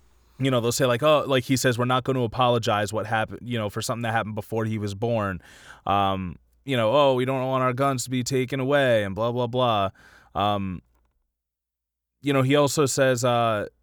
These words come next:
that Robert Redford, the puppet president, has diminished the white man's position in America. And that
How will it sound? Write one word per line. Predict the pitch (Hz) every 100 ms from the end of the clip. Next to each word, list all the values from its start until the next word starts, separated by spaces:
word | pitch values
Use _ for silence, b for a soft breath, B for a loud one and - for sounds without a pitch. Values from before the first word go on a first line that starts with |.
| -
that | 123 117 - _ _ _ 82
Robert | 127 127 131 135 131 123
Redford, | 120 120 120 123 110
the |
puppet | 104 131 123 117
president, | - 110 107 104
has | 110 110 101
diminished | 117 117 120 131 117 -
the | 107
white | 104 113 -
man's | 113 107 101
position | - 101 107 -
in | 104
America. | 101 101 104 104 98
And | 90 104
that | 110